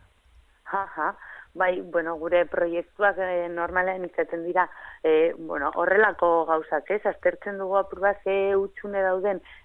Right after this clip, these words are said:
herri mailan, e, heziketaren inguruan, baita, e, gizarte gaiei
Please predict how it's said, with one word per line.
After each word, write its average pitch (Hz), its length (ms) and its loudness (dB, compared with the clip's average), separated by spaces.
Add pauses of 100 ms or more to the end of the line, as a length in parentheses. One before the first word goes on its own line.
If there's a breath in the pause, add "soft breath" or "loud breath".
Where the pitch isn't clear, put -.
herri 165 280 -2
mailan, 180 560 -2
e, 160 280 -2
heziketaren 180 1400 0
inguruan, 180 400 -6
baita, 185 400 -4
e, 170 140 -2 (240)
gizarte 190 480 0
gaiei 170 540 0